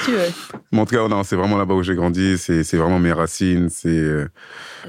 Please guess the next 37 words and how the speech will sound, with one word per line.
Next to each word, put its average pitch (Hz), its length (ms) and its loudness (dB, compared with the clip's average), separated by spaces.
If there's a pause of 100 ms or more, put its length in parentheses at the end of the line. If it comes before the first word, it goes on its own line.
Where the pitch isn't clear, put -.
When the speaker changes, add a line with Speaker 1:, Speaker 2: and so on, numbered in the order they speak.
(180)
Speaker 2:
c'est, 82 380 0
c'est - 160 -2
tout - 120 -2
pour 87 140 0
moi. 87 300 2
J'ai, 76 560 -2
j'ai, 78 380 0
j'ai 78 160 -4
vu, 78 320 0
j'étais 78 260 2
baigné 80 380 2
dedans, 80 440 0
dans, 76 240 -2
vraiment, - 320 -4 (360)
dans, - 260 -4
dans - 160 0
les 85 140 2
origines, 85 360 2
dans 82 160 0
les 78 220 0
origines 82 380 0
sevranaises. 80 560 0 (680)
Et, 90 140 2
euh, 78 400 0
j'ai 76 100 -2
encore, 78 400 0
j'ai 80 120 -4
aussi 78 200 -2
mon 82 140 4
association - 560 0
aussi - 180 0
sur 87 140 -4
Sevran 90 540 0
et 76 280 -2
j'œuvre 78 300 0
beaucoup, 85 520 2
euh, 78 160 0